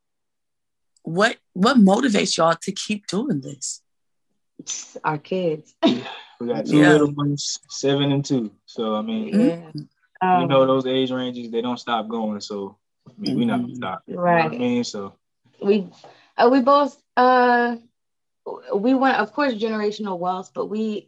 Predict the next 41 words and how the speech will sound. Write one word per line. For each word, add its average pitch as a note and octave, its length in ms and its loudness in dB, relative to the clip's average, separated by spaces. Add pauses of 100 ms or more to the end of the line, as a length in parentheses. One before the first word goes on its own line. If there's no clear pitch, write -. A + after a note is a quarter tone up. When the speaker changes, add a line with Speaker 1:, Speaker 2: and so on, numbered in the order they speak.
Speaker 2:
there's G#3+ 300 -4
things A3+ 240 -4
that F3+ 180 -2
we G3 100 2
want F#3+ 200 0
our F3+ 80 -2
kids F3 260 -8
to E3+ 100 -8
have E3 260 -4
that, D#3+ 140 -8
you G#3+ 120 -6
know, G3+ 100 -2
we A#3+ 140 0
didn't G#3+ 160 -2
experience E3+ 500 -8
to E3 60 -10
get D3+ 140 -10
to E3 80 -8
have D#3 180 -6
growing D3 320 -2
up. - 160 -16 (340)
And F3 100 2
Speaker 1:
Right. F3+ 100 4
Speaker 2:
that's F3+ 200 2
our F3+ 140 4
main E3+ 260 2
motivation D3+ 580 -2
is, C#3+ 140 -8
like, D3 240 -4
you E3+ 140 -2
know, D3+ 80 2
after E3 340 0
everything E3 340 0
stops E3 320 -2
and E3 60 -6
we D#3 80 -4
come E3 180 -6
home D#3+ 200 -4
from D3 160 -6
work D#3+ 400 -4
or, C#3+ 200 -8